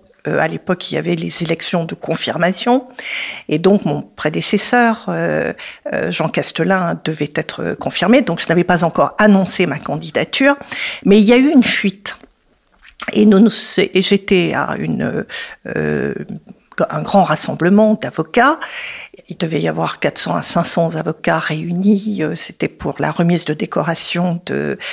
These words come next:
Dominique de la Garandrie. Et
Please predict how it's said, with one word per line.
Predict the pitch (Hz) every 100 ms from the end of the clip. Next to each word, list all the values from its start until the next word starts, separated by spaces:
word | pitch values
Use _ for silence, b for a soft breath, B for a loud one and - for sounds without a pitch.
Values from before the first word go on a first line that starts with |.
| B -
Dominique | 175 165 175 165
de | 143
la | 160
Garandrie. | 160 156 185 220 285 - B B B
Et | 214 233 240 -